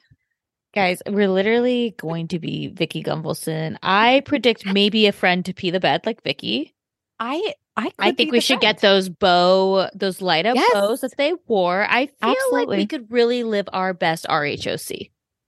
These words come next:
Speaker 2: I'm so excited. Yeah, that was, like, a big, I kept changing the dates. I, you know,
Speaker 1: Mary,
Speaker 2: I,
Speaker 1: so
Speaker 2: I'm
Speaker 1: here's the problem with Mary. She commits to something and then tells people,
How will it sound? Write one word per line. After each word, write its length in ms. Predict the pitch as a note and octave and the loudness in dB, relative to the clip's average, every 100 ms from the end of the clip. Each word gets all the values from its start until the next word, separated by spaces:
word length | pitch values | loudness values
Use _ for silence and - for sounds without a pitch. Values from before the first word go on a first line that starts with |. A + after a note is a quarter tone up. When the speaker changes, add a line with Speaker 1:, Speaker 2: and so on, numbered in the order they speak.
| _ _ G#3+ | _ _ 0
Speaker 2:
I'm 280 | A#3 A3+ - - | 2 0 -2 -14
so 500 | - - - - C4+ | -10 -4 0 2 2
excited. 400 | D4 - G3 F3 | 0 -2 -2 0
Yeah, 120 | G#3 F#3+ | 0 4
that 180 | A#3 | 4
was, 140 | C#4+ C#4+ | 4 0
like, 180 | D4+ B3+ | -2 0
a 80 | B3+ | 0
big, 440 | G3+ F#3+ F#3 F#3+ - - _ _ - | 2 2 0 -4 -6 -20 _ _ -14
I 80 | |
kept 220 | E3+ E3+ - | -8 -8 -6
changing 320 | F3 D#3 D#3 | -6 -6 -8
the 80 | D#3+ | -6
dates. 800 | G#3+ A3 G#3+ G#3+ G#3+ G3+ - - - | -4 -6 -6 -6 -6 -6 -12 -16 -4
I, 640 | D#3 C#3+ C3+ - C3+ B2+ - | -2 -2 -2 -6 -6 -8 -6
you 160 | E3+ | -6
know, 120 | - - B3 | -6 -2 2
Speaker 1:
Mary, 320 | C4+ G4 - | 4 4 4
Speaker 2:
I, 100 | G#3 | 4
Speaker 1:
so 60 | D4 | 4
Speaker 2:
I'm 60 | |
Speaker 1:
here's 200 | D#4 F4 | 4 2
the 80 | A#4 | 0
problem 220 | - D4+ | 2 2
with 140 | C#4 A3+ | 2 -2
Mary. 400 | G3+ D#3 C#3 - _ | 0 0 -2 -8 _
She 240 | - - C#4+ | -8 -6 -6
commits 560 | - C#4 B3+ E4 - | -6 -4 0 0 -4
to 120 | - F4+ | -10 -8
something 600 | - G#3 - C4+ C#4+ D#4+ - - | -4 -6 -2 0 0 -4 -8 -4
and 140 | A3 | -2
then 180 | A3 G3+ - | -2 -2 -10
tells 340 | - F3+ F#3+ | -4 -2 -2
people, 460 | - C4 D#4+ D#4+ | -6 -6 -2 -4